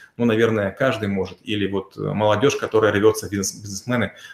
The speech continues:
ну, скорее всего, это муть, пена, которую сдуют, э, и мы потом начнём пить настоящее вкусное пиво.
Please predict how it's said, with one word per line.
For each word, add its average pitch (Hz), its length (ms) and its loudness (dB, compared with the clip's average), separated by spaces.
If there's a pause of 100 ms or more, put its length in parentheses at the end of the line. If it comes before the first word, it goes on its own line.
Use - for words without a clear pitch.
(120)
ну, 120 100 -6
скорее 117 340 0
всего, 107 260 2
это 101 140 0
муть, 120 360 2
пена, 113 240 2
которую 98 480 2
сдуют, 98 540 -2
э, - 420 -14
и 104 120 -6
мы 104 100 -4
потом 117 220 -2
начнём 104 240 -4
пить 101 160 -12
настоящее 98 440 -4
вкусное - 340 -18
пиво. - 240 -20